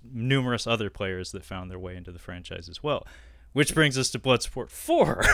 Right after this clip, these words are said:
<laughs> which is complete crap. <laughs> I don't know what the fuck happened. I'm sure it's a different, it's definitely a different production crew, definitely a different director, totally different vision.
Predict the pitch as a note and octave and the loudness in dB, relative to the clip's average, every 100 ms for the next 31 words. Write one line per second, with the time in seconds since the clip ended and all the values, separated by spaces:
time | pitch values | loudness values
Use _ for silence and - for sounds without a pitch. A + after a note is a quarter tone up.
0 | - - - - F#3+ F3+ - - - D#3+ | 2 -2 -6 -8 6 6 8 8 8 8
1 | - - A3+ B3+ - - A2+ - - - | 8 8 10 8 6 2 4 4 2 0
2 | - - - A#3 - - G#3 - A3+ - | -4 -8 -2 -2 -2 -4 -4 -2 -4 -6
3 | F#3 - E3 G3 F#3 F3 E3+ F#3 - F3+ | -4 4 6 6 6 4 6 4 4 -2
4 | - E3+ - D#3+ E3+ C3 B2+ B2+ - D3 | -2 -4 -2 -4 -2 -2 -2 -2 0 0
5 | C#3 A2+ - A#2 B2 G#2+ B2 B2+ G#2+ _ | -2 -4 -6 -4 -4 -4 -4 -4 -8 _
6 | - A#2+ A#2+ - - _ _ _ B2+ C#3+ | -6 -4 -2 -4 -6 _ _ _ 0 0
7 | E3+ D#3 C#3 A#2+ A#2 B2 A#2 A2+ G2+ - | -2 -4 -2 -4 -4 -6 -8 -6 -6 -6
8 | G#2+ G2+ - G2 G2 F#2+ - G2+ - G#2 | -10 -12 -10 -10 -10 -12 -4 -4 -4 -6
9 | G2+ F#2+ - G2+ F#2 F2+ F2 - F2 F2 | -8 -8 -10 -12 -10 -10 -10 -12 -12 -12
10 | - _ _ - - E3+ D3 C3 A2+ A2+ | -16 _ _ -4 2 2 2 0 0 -4
11 | F#2+ F2 G2+ F#2 F2 F2 F2+ | -6 -6 -4 -4 -8 -12 -14